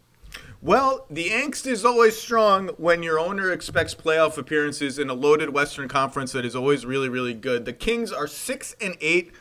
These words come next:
spanked Detroit, who just could not make a freaking shot in Detroit last night. They are, are you ready for this, K P? This stat surprised me. They're fifth in offense. Now, that sounds really amazing. It's actually kinda close to tenth, but let's just give the Ki-,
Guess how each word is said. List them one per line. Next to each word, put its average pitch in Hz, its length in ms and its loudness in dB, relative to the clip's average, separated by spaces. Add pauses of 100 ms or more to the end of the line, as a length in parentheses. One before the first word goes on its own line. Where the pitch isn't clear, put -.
(100)
spanked - 640 -2
Detroit, 175 560 -2 (240)
who 147 160 -8
just 175 340 -2
could 135 160 -2
not 127 200 4
make 123 180 -2
a 117 60 -8
freaking 110 360 -8
shot 110 460 -2
in 147 140 -6
Detroit 131 380 -2
last 127 280 -4
night. 120 240 -6 (380)
They 196 180 6
are, 202 300 8
are 131 120 4
you 156 140 0
ready 226 160 2
for 165 160 -2
this, 196 180 -2
K 254 200 -4
P? 196 120 0
This 170 200 0
stat - 280 -2
surprised 135 440 0
me. 107 160 -12 (280)
They're 262 220 8
fifth - 640 2
in 160 140 2
offense. 143 560 0 (220)
Now, 180 160 6
that 262 240 2
sounds 196 480 0
really 170 280 0
amazing. 147 640 -2
It's 156 200 -4
actually 185 260 0
kinda 160 220 0
close 156 260 -2
to 131 80 -6
tenth, 127 300 -4
but 190 100 -4
let's 320 180 0
just 220 160 -6
give 180 160 -2
the 160 100 -6
Ki-, - 120 -8